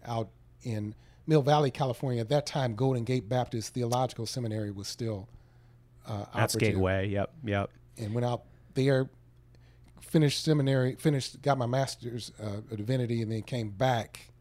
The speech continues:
Speaker 1: uh, to Illinois, and I've been serving since then.
Speaker 2: So last year, when I was here for the intensive, we watched a YouTube clip when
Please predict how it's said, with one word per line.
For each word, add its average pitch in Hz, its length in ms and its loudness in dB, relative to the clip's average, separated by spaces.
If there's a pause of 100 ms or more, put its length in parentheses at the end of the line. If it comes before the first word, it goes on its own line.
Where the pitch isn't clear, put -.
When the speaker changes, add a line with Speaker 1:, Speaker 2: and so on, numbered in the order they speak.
(580)
Speaker 1:
uh, 107 140 -6
to - 180 -6
Illinois, 107 760 -2 (540)
and 95 240 -8
I've 95 120 -14
been 101 160 -8
serving 98 400 -6
since - 380 -12 (140)
then. 110 320 -12 (760)
Speaker 2:
So - 180 0
last 107 340 4
year, 101 200 2
when 104 160 0
I 101 60 2
was 98 140 0
here 101 180 2
for 101 160 0
the 98 120 0
intensive, 90 720 -2 (520)
we 107 680 4 (180)
watched 107 380 4
a 98 40 4
YouTube 101 540 0
clip - 380 -4 (560)
when 101 640 6